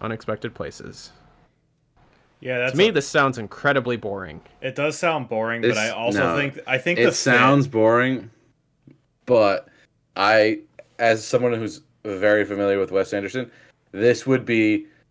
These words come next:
Speaker 3: incredible. And
Speaker 2: That's
Speaker 3: I've
Speaker 2: what
Speaker 3: got
Speaker 2: I was
Speaker 3: the
Speaker 2: about to
Speaker 3: perfect,
Speaker 2: say. Yeah, it
Speaker 3: I've got
Speaker 2: fits
Speaker 3: the
Speaker 2: so
Speaker 3: perfect
Speaker 2: well with his,
Speaker 3: casting.
Speaker 2: it fits so well with
Speaker 3: I got
Speaker 2: Wes
Speaker 3: the perfect
Speaker 2: Anderson's style.
Speaker 3: casting.
Speaker 2: Bill Murray.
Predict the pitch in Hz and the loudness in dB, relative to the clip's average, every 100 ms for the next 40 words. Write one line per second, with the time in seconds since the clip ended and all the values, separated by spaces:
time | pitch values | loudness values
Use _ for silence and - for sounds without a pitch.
0 | _ _ - 117 110 107 98 80 - 110 | _ _ -4 -2 -2 2 2 2 -2 2
1 | 135 135 135 131 123 104 117 113 113 107 | 2 4 4 4 2 0 0 -2 0 2
2 | 110 113 107 117 131 113 135 131 131 113 | 4 4 4 0 0 2 4 4 4 2
3 | 139 123 123 117 110 110 101 101 104 80 | 4 6 4 2 0 2 2 2 -2 -8
4 | 71 - - 127 147 151 - 143 131 117 | -10 -16 -12 -8 -6 -8 -4 -2 -2 -2
5 | 113 113 117 110 104 120 135 139 110 90 | 0 2 2 2 2 2 2 0 0 0
6 | 87 90 80 71 _ _ _ _ _ _ | -4 -10 -12 -14 _ _ _ _ _ _
7 | _ _ _ - 104 107 101 110 | _ _ _ -10 -8 -6 -6 -6